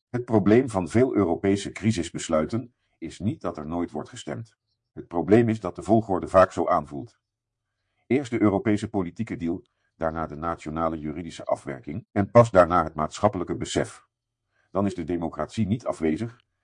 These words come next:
maar zij komt te laat in beeld. Een gezonde democratie vraagt het omgekeerde.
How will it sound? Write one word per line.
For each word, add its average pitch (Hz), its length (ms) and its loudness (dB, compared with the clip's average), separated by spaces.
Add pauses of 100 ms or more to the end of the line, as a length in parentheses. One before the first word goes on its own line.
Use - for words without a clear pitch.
(140)
maar 73 140 -10
zij 73 120 -10
komt 82 220 -10
te 73 80 -12
laat 71 240 -4
in 73 120 -14
beeld. 67 380 -12 (180)
Een 110 140 2
gezonde 104 360 4
democratie 87 640 2
vraagt 98 260 4
het 87 100 -8
omgekeerde. 87 640 -6